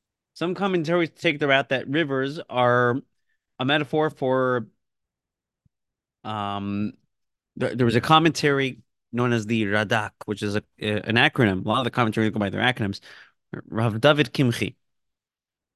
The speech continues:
He's a famous commentary, not on the Chumash,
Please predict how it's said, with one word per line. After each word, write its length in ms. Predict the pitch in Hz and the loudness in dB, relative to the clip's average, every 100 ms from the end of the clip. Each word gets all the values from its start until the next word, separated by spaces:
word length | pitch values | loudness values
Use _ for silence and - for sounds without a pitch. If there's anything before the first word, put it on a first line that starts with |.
| _ _ _ _ | _ _ _ _
He's 280 | 247 156 165 | -10 0 2
a 60 | 180 | 4
famous 320 | - 208 202 | 4 4 2
commentary, 640 | - 180 175 - 165 151 | 4 4 4 4 4 6
not 240 | 143 180 | 4 4
on 100 | 190 | 2
the 80 | 151 | 0
Chumash, 640 | - 165 170 214 - - | -2 -2 -2 -4 -6 -10